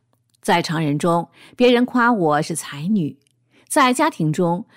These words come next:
很多事情都由我来做主。在修炼人中，周围同修有什么疑难问题，总想听听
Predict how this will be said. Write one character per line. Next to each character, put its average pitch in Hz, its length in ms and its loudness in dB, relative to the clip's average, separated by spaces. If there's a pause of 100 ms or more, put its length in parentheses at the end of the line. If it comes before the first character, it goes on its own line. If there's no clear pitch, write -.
很 254 220 4
多 330 160 2
事 330 240 2
情 196 320 0
都 269 100 2
由 294 140 2
我 156 240 2
来 143 160 -12
做 214 240 0
主。 143 380 -4 (840)
在 175 260 2
修 208 140 0
炼 185 180 0
人 139 200 -2
中， 165 340 -2 (400)
周 247 160 4
围 180 160 4
同 156 240 -4
修 190 400 0
有 208 140 6
什 202 160 0
么 190 160 2
疑 165 140 -2
难 180 180 -4
问 175 180 -4
题， 147 420 -8 (280)
总 226 200 6
想 175 300 0
听 269 220 2
听 214 260 -2